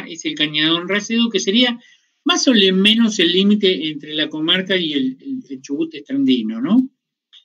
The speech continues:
¿Y a dónde más va? Hasta el océano, dice, ¿eh? Hasta el océano. Acá hay mucha cobertura.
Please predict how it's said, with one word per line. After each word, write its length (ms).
¿Y 440
a 100
dónde 280
más 260
va? 120
Hasta 480
el 180
océano, 600
dice, 560
¿eh? 220
Hasta 220
el 100
océano. 760
Acá 200
hay 60
mucha 280
cobertura. 840